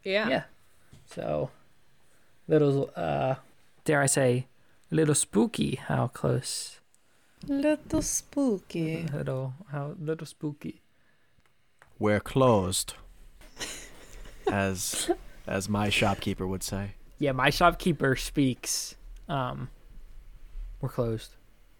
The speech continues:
Speaker 2: Like, he's very <laughs> matter of fact and, like, doesn't have time for her. You really have to hurry up.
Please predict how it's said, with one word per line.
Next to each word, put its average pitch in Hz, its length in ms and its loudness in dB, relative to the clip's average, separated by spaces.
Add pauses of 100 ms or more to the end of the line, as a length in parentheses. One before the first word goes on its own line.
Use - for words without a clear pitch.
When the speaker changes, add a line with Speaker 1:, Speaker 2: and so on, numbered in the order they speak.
(480)
Speaker 2:
Like, 139 160 -2
he's 135 180 4
very 123 260 4
<laughs> - 0 -
matter 120 280 2
of 120 100 -2
fact - 520 -4 (340)
and, 147 120 -2
like, 123 160 -6 (440)
doesn't 127 220 4
have 123 180 2
time 131 240 -4
for 123 140 -4
her. 120 240 -4 (1300)
You 143 120 4
really 139 220 8
have 123 160 2
to - 80 -6
hurry 117 240 2
up. 107 220 -6